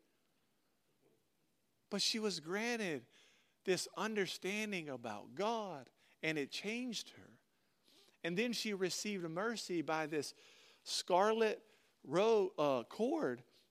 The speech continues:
that was h-, down through the window, because it says, if you reread it, she lived, like, kinda in the wall. On the wall, it was, like, real wide, and that's where her place was. And so,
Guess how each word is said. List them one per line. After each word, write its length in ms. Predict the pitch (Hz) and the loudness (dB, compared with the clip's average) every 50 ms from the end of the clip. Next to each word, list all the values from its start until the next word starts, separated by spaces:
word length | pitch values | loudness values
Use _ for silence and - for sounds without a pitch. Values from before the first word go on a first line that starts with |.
| _ - | _ 0
that 180 | - 151 151 156 | 2 2 4 4
was 340 | 156 160 151 143 127 123 - - _ _ - | 4 4 4 4 2 -2 -8 -16 _ _ -12
h-, 200 | 147 139 143 165 - _ - | -10 -8 -8 -10 -12 _ -2
down 320 | 139 160 170 190 202 202 185 | 4 6 6 6 4 0 -2
through 180 | - - 208 202 | -4 -4 -4 -2
the 120 | 185 170 | 0 0
window, 460 | 156 165 202 233 262 208 131 120 120 | 0 0 0 0 0 -2 0 0 0
because 240 | 120 151 147 160 147 | -2 -2 -2 -2 0
it 120 | 156 151 - | 0 -2 -2
says, 220 | - 214 214 175 | -2 -2 -2 0
if 120 | 151 139 | -2 0
you 140 | 143 156 165 | 0 0 0
reread 420 | 156 185 196 185 202 220 269 277 - | 0 0 -2 0 0 0 0 0 -2
it, 160 | 113 - _ _ - - _ - | -4 -4 _ _ -20 -20 _ -10
she 200 | - - 208 196 | -6 -2 0 0
lived, 300 | 196 214 247 233 190 - | 2 4 4 2 2 0
like, 140 | 156 - | -8 -8
kinda 260 | - 185 208 196 165 156 - | -6 -6 -4 -2 -4 -4 -4
in 320 | - 180 208 247 233 208 165 | -4 -2 -2 -2 -2 0 0
the 100 | 160 165 | 2 2
wall. 460 | 180 202 262 349 349 330 294 - - _ _ _ _ _ _ _ _ _ _ _ _ - | 2 0 -2 -4 -6 -8 -8 -10 -12 _ _ _ _ _ _ _ _ _ _ _ _ -4
On 240 | - 143 185 247 277 | -4 -2 0 0 2
the 80 | 254 208 | 2 2
wall, 220 | 175 190 233 285 | 2 2 2 2
it 60 | 214 | 2
was, 120 | 160 139 147 | 0 0 0
like, 140 | 139 131 123 - _ _ - - _ _ - | -2 -2 -4 -8 _ _ -20 -20 _ _ -6
real 280 | - 143 170 214 220 190 | 0 2 4 4 4 4
wide, 360 | 156 151 160 185 208 214 208 | 4 4 2 2 2 0 -2
and 100 | 170 147 | 0 0
that's 160 | 165 196 - | 0 0 2
where 120 | 262 220 202 | 0 0 0
her 120 | 226 233 | 0 -2
place 340 | 220 - - 262 294 214 - | -4 -2 -2 -2 -2 -2 -4
was. 400 | 226 247 - - - - - - _ _ _ _ _ _ _ _ _ _ _ _ _ _ _ _ _ _ _ _ _ _ _ _ _ _ _ _ _ _ _ _ _ _ _ - | -4 -6 -4 -6 -8 -8 -12 -18 _ _ _ _ _ _ _ _ _ _ _ _ _ _ _ _ _ _ _ _ _ _ _ _ _ _ _ _ _ _ _ _ _ _ _ 2
And 360 | 160 160 165 160 151 147 143 143 - | 4 6 6 6 4 0 -4 -8 -8
so, 400 | - - 190 180 170 156 147 - | -2 2 4 6 6 4 2 0